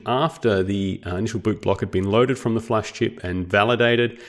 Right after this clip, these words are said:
So essentially, uh, what the C P U does is that then reads that into, uh, into memory, validates it, and then measures it into the T P M, so into, uh, the T P M P C R zero.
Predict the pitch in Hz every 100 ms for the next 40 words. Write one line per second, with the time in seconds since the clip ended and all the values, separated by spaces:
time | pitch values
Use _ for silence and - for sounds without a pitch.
0 | - - - 98 110 - 101 95 - 90
1 | 87 92 - 87 98 95 98 95 95 98
2 | - 92 90 98 92 90 85 - 104 98
3 | - 98 92 90 - 85 85 85 123 175
4 | 175 165 - - _ 123 123 120 110 -
5 | - 110 104 - 98 98 92 98 107 101
6 | 101 - 104 98 101 85 - 95 90 101
7 | 175 180 - 95 90 - 80 - 82 87
8 | 95 - 101 - 80 104 98 - 82 85
9 | 139 165 165